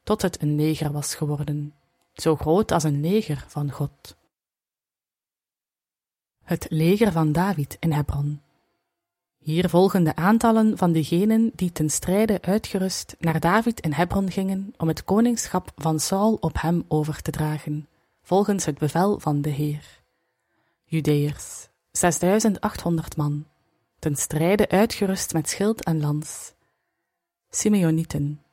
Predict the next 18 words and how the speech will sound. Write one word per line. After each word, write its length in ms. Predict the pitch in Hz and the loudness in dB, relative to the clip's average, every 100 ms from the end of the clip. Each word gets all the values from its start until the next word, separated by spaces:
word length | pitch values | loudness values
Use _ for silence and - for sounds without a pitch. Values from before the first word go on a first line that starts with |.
| _ | _
zevenduizendhonderd 1300 | - 185 214 196 170 190 175 160 175 196 190 - - | 2 4 4 4 4 4 2 0 -2 0 -2 -6 -4
strijdbare 640 | - - 190 202 151 151 | -2 0 0 2 0 -2
personen. 720 | 147 143 - 156 147 147 147 _ _ _ _ _ | -2 -4 -2 -2 -2 -4 -8 _ _ _ _ _
Levieten, 680 | - 170 170 156 - 147 147 - _ _ _ _ _ | 0 2 2 0 -4 -4 -6 -10 _ _ _ _ _
vierduizend 760 | _ 196 233 220 185 208 214 196 | _ 0 2 4 4 4 2 -2
zeshonderd 600 | 160 208 - 165 156 - | -2 -2 0 -2 -2 -4
man, 320 | 156 147 156 - _ _ _ | -4 -2 -4 -10 _ _ _
waaronder 580 | 151 160 226 220 214 - - | 6 8 8 8 6 0 0
Jojada, 720 | 165 160 151 151 147 151 - _ - | 2 4 2 -2 -2 -4 -6 _ -2
de 140 | 156 | 0
leider 360 | 156 185 233 208 | 4 4 4 2
van 200 | 180 170 | 2 2
de 120 | 165 | 0
Aaronieten, 840 | 185 190 190 165 160 156 151 156 _ _ _ | 0 2 2 2 0 -4 -4 -6 _ _ _
met 240 | 160 156 - | -4 -4 -6
drieduizend 600 | - 202 208 190 180 170 - | -2 0 2 0 2 -2 -2
zevenhonderd 720 | 147 175 156 139 151 147 - | 0 0 0 -2 -2 -4 -4
man. 340 | 147 147 151 | -4 -2 -8